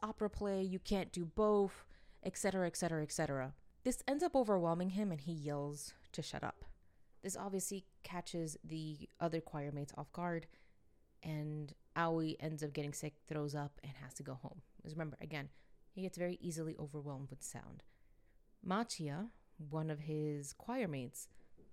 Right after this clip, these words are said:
thinks to herself and realizes very quickly that Aoi, once more, does not like to confront his negative emotions, and he puts it in this sort of box. So that way he's always pure, always a very good kid.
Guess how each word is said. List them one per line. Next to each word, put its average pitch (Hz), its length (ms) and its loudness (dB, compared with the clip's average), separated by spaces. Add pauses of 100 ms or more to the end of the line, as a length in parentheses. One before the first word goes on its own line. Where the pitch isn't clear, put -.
(680)
thinks 247 200 0
to 277 120 -2
herself 143 440 -6 (240)
and 160 160 -4
realizes 156 540 0
very 170 220 -2
quickly 135 480 -10
that 139 240 -10
Aoi, 196 500 2
once 165 240 -6
more, 139 320 -6 (400)
does 180 180 0
not 175 320 2
like 156 240 0
to - 120 -4
confront 151 420 -6
his 147 180 -8
negative 147 320 -6
emotions, 151 640 -4 (520)
and 175 100 -4
he 170 100 -4
puts - 320 -4
it 269 100 0
in 214 140 2
this - 420 -2
sort 185 240 -2
of 147 160 -8
box. - 520 -8 (640)
So 185 180 0
that 175 220 2
way 175 120 4
he's 165 380 0
always 185 420 2
pure, 165 600 2
always 160 260 0
a 147 40 -4
very 151 220 -2
good 143 200 -10
kid. - 280 -10